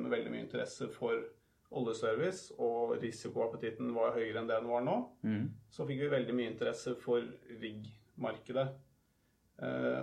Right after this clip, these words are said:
Speaker 1: og litt mindre på seismikk. Da hadde jo seismikk allerede gått, eh, en god del, og noen følte kanskje at, eh, det toget hadde gått. Når vi nå var tilbake igjen i februar, så var det bildet litt snudd.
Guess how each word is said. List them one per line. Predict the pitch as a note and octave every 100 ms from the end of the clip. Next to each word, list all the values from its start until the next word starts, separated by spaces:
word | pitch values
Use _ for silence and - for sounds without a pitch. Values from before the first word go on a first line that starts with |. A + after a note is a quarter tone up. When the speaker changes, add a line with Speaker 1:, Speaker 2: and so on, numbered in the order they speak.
| -
Speaker 1:
og | C#3
litt | B2 A#2+ A#2+
mindre | A2+ A2 A2+
på | A#2+
seismikk. | A#2+ A2+ A#2 G#2+ - - -
Da | C#3
hadde | C3
jo | B2
seismikk | B2 B2+ A#2
allerede | B2 B2 A#2 A2+
gått, | A#2 - - -
eh, | B2+ B2 A#2+ A#2+ A#2+ - B2+
en | A#2+
god | A#2+ A#2+
del, | E3 F3
og | D#3 D3
noen | A#2+ A#2
følte | B2 A2
kanskje | A#2 A#2 A#2
at, | - - - C3+
eh, | B2 A#2+ A#2
det | A#2+ -
toget | A#2 A2+ A#2
hadde | A#2
gått. | - - - - _ _ _ _ _ _ -
Når | C#3+
vi | C#3
nå | C3+ C3
var | B2
tilbake | C#3+ B2+ A2+ - B2+
igjen | B2+ B2+
i | A#2+ A#2+ A#2+ B2+
februar, | - C3+ B2+ C3+ E3+ A3 G#3+ - -
så | D3+
var | C#3+
det | C3 C3
bildet | B2 A#2+
litt | B2 B2
snudd. | - C3 G#2+